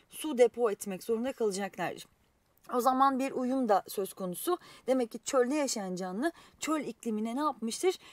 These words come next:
Uyum sağlamış, yani adapte olmuştur. Bunu da unutmayın. Nelerdir peki hayvanları? Develer, yılanlar, kertenkeleler,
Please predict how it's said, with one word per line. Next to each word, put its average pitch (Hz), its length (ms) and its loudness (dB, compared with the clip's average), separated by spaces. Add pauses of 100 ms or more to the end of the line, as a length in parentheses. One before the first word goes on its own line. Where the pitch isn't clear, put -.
(140)
Uyum 277 240 0
sağlamış, 233 580 0 (220)
yani 240 420 8
adapte 240 440 6
olmuştur. 254 520 4
Bunu 247 120 0
da 220 60 0
unutmayın. 185 400 -6 (460)
Nelerdir 370 380 12
peki 240 240 2
hayvanları? 220 600 4 (100)
Develer, 240 360 6
yılanlar, 220 460 2
kertenkeleler, 226 840 0